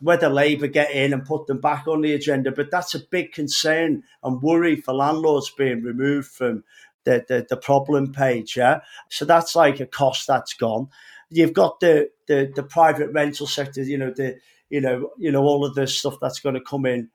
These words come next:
Section twenty-ones next year. But I think if, if you wanna sell a property, if a tenant's not playing ball, you're always still gonna be able to sell your property, uh, get rid of a problem tenant. I personally don't think there's anything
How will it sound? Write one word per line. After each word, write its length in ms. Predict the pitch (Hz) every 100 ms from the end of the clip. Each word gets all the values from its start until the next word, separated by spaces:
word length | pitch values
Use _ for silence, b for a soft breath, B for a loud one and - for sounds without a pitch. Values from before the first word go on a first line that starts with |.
| _ 123
Section 540 | - 160 135 - 135
twenty-ones 720 | - 143 123 123 131 139 143
next 260 | 147 135 -
year. 200 | 139 127
But 200 | 165 151 B B B -
I 80 | 190
think 280 | 208 170 -
if, 160 | 165
if 180 | - -
you 100 | 196
wanna 160 | 165 143
sell 280 | - 175
a 80 | 170
property, 720 | - 160 147 - 165 165 165 _
if 160 | 143 -
a 60 |
tenant's 460 | 135 165 165 160 156
not 200 | 143 139
playing 300 | 151 143 135
ball, 400 | 160 151 151 151 B B B -
you're 260 | 170 165 -
always 580 | 185 190 196 185 151 -
still 260 | - 160
gonna 280 | 151 143 131
be 80 | 135
able 160 | 131
to 120 | 127 120
sell 260 | 165 156
your 100 | 127
property, 680 | - 123 123 - 123 120 113 _ _ _
uh, 220 | 127 123
get 240 | 123 175 156
rid 140 | 131
of 100 | 123
a 60 | 117
problem 460 | 135 131 127 117
tenant. 500 | - 131 127 123 123 b b b -
I 280 | 165 202 202 -
personally 460 | 156 170 - 180
don't 220 | 151 139 -
think 200 | 127 -
there's 240 | 127 120 b b b
anything 440 | 143 139 139 139